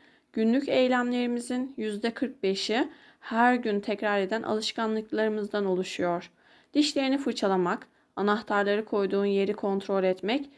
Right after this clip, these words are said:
ve alarm kurmak gibi örnekler sana da tanıdık geliyor mu? Peki, teşekkür etmenin de bir alışkanlık olabileceğini biliyor muydun? Sana bu konu hakkında ilginç bir bilgi vermek istiyorum.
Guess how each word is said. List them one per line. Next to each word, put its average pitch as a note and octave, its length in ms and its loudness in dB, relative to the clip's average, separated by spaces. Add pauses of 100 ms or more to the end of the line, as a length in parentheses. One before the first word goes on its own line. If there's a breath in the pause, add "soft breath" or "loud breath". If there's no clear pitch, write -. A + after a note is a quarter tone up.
(280 loud breath)
ve C#4+ 120 2
alarm A#3 440 4
kurmak G3+ 460 -4
gibi G3 200 -2
örnekler G#3+ 640 0
sana B3+ 320 -2
da B3 100 -4
tanıdık B3 440 -2
geliyor C#4+ 380 4
mu? A#3+ 320 -2 (840 soft breath)
Peki, C#4+ 400 0 (260)
teşekkür E4+ 460 2
etmenin C#4+ 400 2
de A#3+ 140 0
bir A3 200 0
alışkanlık G#3 540 -2
olabileceğini G3 800 0 (100)
biliyor F#3 340 4
muydun? C4+ 520 -4 (840 loud breath)
Sana E4 300 4
bu D4 100 2
konu C#4+ 300 2
hakkında G#3+ 380 -4
ilginç B3 420 -2
bir A3 200 -4
bilgi G3+ 300 0
vermek F3+ 340 -2
istiyorum. F3 540 -4